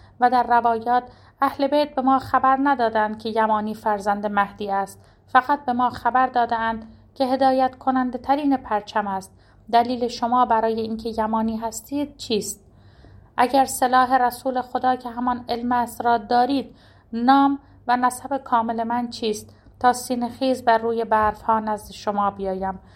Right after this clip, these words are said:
نهایت احترام و قدردانی مرا بپذیرید، چرا که من طالب حقیقت هستم و در مورد آن جستجو می‌کنم. متشکرم. سلام عراقی،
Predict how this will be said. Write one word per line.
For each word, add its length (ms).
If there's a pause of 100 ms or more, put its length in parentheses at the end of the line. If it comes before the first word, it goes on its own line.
(260)
نهایت 480
احترام 680
و 60 (160)
قدردانی 720
مرا 280
بپذیرید، 720 (340)
چرا 280
که 180
من 260
طالب 380
حقیقت 600
هستم 380 (400)
و 80
در 140
مورد 360
آن 260
جستجو 520
می‌کنم. 480 (360)
متشکرم. 760 (360)
سلام 580
عراقی، 640